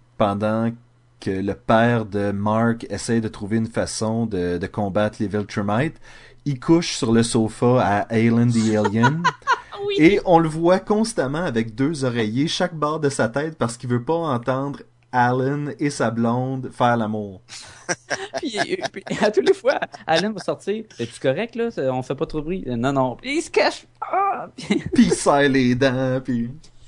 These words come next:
Speaker 2: Et c'est une bande dessinée que, comme on a dit, euh, auparavant, où que c'est extrêmement violent à certains moments,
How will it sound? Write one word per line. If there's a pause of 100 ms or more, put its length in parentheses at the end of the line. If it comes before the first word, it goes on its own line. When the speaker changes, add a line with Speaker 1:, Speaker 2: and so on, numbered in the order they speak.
(180)
Speaker 2:
Et (580)
c'est
une
bande
dessinée
que,
comme
on
a
dit,
euh,
auparavant, (1040)
où
que
c'est
extrêmement
violent (280)
à
certains
moments,